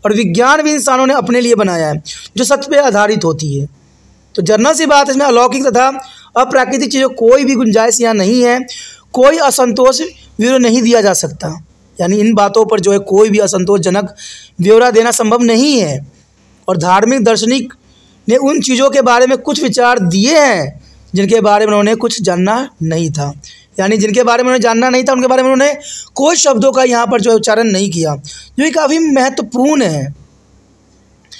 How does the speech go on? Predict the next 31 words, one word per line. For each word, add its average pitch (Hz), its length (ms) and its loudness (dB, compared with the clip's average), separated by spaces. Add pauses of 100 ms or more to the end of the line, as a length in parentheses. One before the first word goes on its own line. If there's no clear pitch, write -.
(320)
अक्सर 233 260 0
ये 339 140 2
देखा 277 320 0
गया 269 240 2
है 220 260 -2 (640)
कि 262 100 -2
विज्ञान 277 480 0
ने 370 80 0
इन 339 140 0
विचारों 269 420 2
को 285 140 -2
पुष्टि 285 400 -4
ही 247 180 2
की 180 200 -2
है 135 240 -4 (760)
और 185 80 -2
बहुत 220 260 0
कम 254 220 0
ऐसा 233 260 0
हुआ 214 300 2
है 170 240 0 (460)
कि 214 100 -2
जब 240 200 2
विज्ञान 226 480 0
ने 254 120 2
विचारों 226 560 2 (500)
के 247 100 0
विपरीत 247 360 0
निष्कर्ष 247 440 -2
निकाले 170 380 -2
हों। 139 160 -4